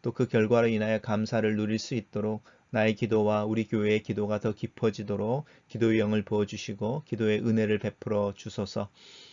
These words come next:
나에게 디모데와 같은 동역자를 주시는 은혜를 감사합니다. 믿음의 관계를 소중하게 여기게 하시고 그리스도 안에서 우리가 함께 하나님을 섬겼다고 고백할 수 있는 믿음의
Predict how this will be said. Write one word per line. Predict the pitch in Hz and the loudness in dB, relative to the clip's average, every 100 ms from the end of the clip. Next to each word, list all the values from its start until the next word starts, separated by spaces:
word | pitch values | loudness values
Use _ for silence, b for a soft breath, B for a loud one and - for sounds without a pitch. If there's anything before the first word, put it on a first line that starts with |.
| B _ | B _
나에게 | 127 123 127 | 4 6 4
디모데와 | 131 131 135 135 | 4 6 6 6
같은 | 123 131 127 | 4 2 -2
동역자를 | 120 120 123 120 113 | 0 0 2 0 0
주시는 | 110 117 110 | -2 0 0
은혜를 | 110 113 113 | 2 2 0
감사합니다. | 117 104 - 113 104 101 104 104 | -2 -4 -4 -4 -4 -2 -2 -2
믿음의 | 110 107 110 104 | -2 0 0 0
관계를 | 101 107 107 107 | -2 0 0 -2
소중하게 | 143 127 120 113 110 107 | -2 -2 0 0 0 0
여기게 | 98 104 104 | -2 -4 -4
하시고 | 107 110 113 104 110 b b b _ | -4 -6 -6 -4 -4 b b b _
그리스도 | - 113 - 113 | -2 0 0 0
안에서 | 107 104 110 | 0 0 0
우리가 | 104 104 107 | 0 0 -2
함께 | 135 160 - 110 110 | 0 -2 -4 -2 -2
하나님을 | 117 120 117 113 | -2 -2 -2 -2
섬겼다고 | 127 135 127 - 110 110 | -2 -2 -2 0 0 0
고백할 | - 107 - 113 | 0 -2 -2 -4
수 | - 113 | -4 -4
있는 | 101 101 110 151 b b - | -2 0 0 -2 b b -6
믿음의 | 107 110 107 | -2 0 0